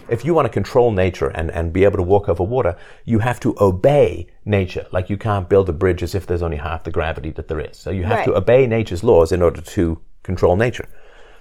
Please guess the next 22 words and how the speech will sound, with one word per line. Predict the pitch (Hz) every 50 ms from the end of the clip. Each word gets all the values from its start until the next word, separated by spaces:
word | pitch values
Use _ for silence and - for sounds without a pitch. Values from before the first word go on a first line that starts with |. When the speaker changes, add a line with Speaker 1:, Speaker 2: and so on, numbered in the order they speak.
| - - - 135
Speaker 1:
application | 139 - 131 - 156 151 135 - 123
of | 104
chemistry | - - 139 147 143 - - 151 143
to | - -
industry | 113 135 127 - - 127 113
and | 90 -
agriculture? | 101 104 - 120 - 131 135 139 - - 175 185 190 -
Yeah. | - 175 302 285 - - - - - - - -
So | - - - 113 110
they, | 113 113 110
they | 110 - 123 117
found | 113 - 117 107 107 101 98
wonderful | 104 123 147 143 - 143 123
ways | 104 98 95 95 98 -
to | - 107
grow | 95 104 95 95
new | 92 90 90
crops, | 90 - 92 - - - - - - - - - - -
right? | - 95 101 101
'Cause | - 107 98
the | - 101 107 143
big | 139 107